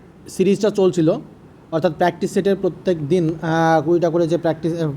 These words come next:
কোশ্চেন দিচ্ছিলাম, আহ, সেই কোশ্চেনের যে টোটাল ডিসকাশন করছিলাম, তো সেটার আজকে নবম সেট, অর্থাৎ নাইন নম্বর সেট।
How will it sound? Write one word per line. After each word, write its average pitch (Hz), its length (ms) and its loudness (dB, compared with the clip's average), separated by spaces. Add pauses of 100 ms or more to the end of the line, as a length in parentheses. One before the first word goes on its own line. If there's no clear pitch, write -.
(140)
কোশ্চেন 175 360 0
দিচ্ছিলাম, 160 460 0 (540)
আহ, 147 240 0
সেই 165 180 0
কোশ্চেনের 170 460 0
যে 165 220 2
টোটাল 165 280 2 (240)
ডিসকাশন 160 400 -2
করছিলাম, 151 400 -2 (380)
তো 165 100 0
সেটার 180 320 2
আজকে 170 520 0 (1080)
নবম 170 400 4
সেট, 220 320 0 (260)
অর্থাৎ 156 280 0 (500)
নাইন 156 260 2
নম্বর 196 240 2
সেট। 220 300 0